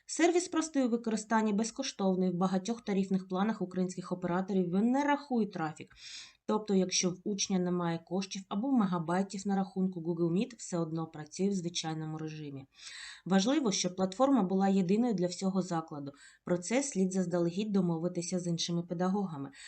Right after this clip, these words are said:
Бо з початком дистанційного навчання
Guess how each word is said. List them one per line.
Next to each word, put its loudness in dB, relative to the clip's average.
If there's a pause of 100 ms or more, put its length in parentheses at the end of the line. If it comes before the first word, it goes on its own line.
(140)
Бо 2
з -2
початком 2
дистанційного 0
навчання 0